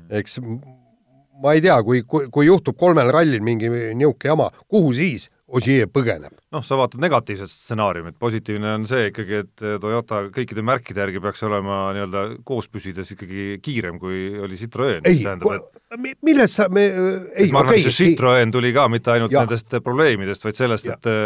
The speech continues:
Speaker 2: lööv-,
Speaker 1: Okei.
Speaker 2: vabandust, Ogier ei saanudki nagu liikuma tegelikult
Speaker 1: Jaa,
Speaker 2: seda.
Speaker 1: aga, aga, aga vaata, ta, äh, ta on kiirem kui Citroen kindlasti, aga, aga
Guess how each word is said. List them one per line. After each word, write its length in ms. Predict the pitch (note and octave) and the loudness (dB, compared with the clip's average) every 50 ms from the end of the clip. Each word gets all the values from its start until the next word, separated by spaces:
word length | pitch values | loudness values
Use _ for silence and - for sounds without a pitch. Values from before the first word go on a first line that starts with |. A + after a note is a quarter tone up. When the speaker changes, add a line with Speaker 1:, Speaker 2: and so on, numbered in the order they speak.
| G#2 G#2+ G#2 | 0 -2 0
Speaker 2:
lööv-, 300 | A#2 B2+ A#2 A#2 A#2+ C3+ | 0 0 0 0 -2 -4
Speaker 1:
Okei. 220 | D3+ - - D3 | -2 0 0 0
Speaker 2:
vabandust, 260 | A#2 G#2+ F#2+ D#2+ - G#2+ | 0 0 -2 -6 -8 -6
Ogier 300 | G2+ A2 B2 A#2 G#2+ A2 | -2 0 0 0 0 0
ei 40 | A#2 | 2
saanudki 380 | C#3+ C3+ B2 G2+ F2+ - G#2 F#2+ | 2 2 2 0 -2 -8 -10 -10
nagu 100 | F#2 G2 | -8 -4
liikuma 460 | A2 C3+ C#3 A2+ - - G2+ E2 E2 F2 | -4 -2 -2 -4 -6 -10 -12 -10 -6 -4
tegelikult 320 | G#2 G#2 F#2 E2+ - - | -4 -2 -4 -4 -2 0
Speaker 1:
Jaa, 160 | D3 D#3 A#2 | 0 0 0
Speaker 2:
seda. 300 | F2+ - G2 - G#2+ G2 - _ | 0 -4 -12 -16 -18 -20 -20 _
Speaker 1:
aga, 240 | _ B2+ C#3 C3+ C3+ A#2+ | _ -2 -2 -2 0 0
aga, 260 | A#2 B2 B2 C3+ B2 | 0 0 0 0 -2
aga 180 | A#2 A2 A#2+ C3 | -2 -2 0 0
vaata, 300 | F3 F#3 - - F#2+ - _ _ _ | 0 0 0 -4 -10 -14 _ _ _
ta, 180 | - D3 C#3+ B2 | 0 0 2 2
äh, 200 | A#2 A#2+ B2+ B2 | 4 4 4 4
ta 160 | A#2 C3+ C3+ C3 | 2 2 2 2
on 80 | B2 | 2
kiirem 540 | - - G#3 A3 G3 E3 C3 A2+ G2+ F#2+ F#2 | 2 2 2 2 2 2 2 0 -2 -2 -2
kui 160 | - B2 A2+ | -4 -4 -4
Citroen 500 | - C#3+ B2 - - D3+ G3 F#3 C3+ A#2 | -4 -6 -8 -2 2 4 4 4 4 4
kindlasti, 540 | C#3 G3+ G3 C3 G#2 - - _ - F2 - _ _ | 4 2 2 2 0 -4 -8 _ -18 -18 -18 _ _
aga, 320 | A#2 B2 A#2+ A2 C3 A2+ A2+ A#2 | 0 0 0 2 0 -2 0 0
aga 240 | B2 A#2 B2+ A#2+ | 0 2 4 4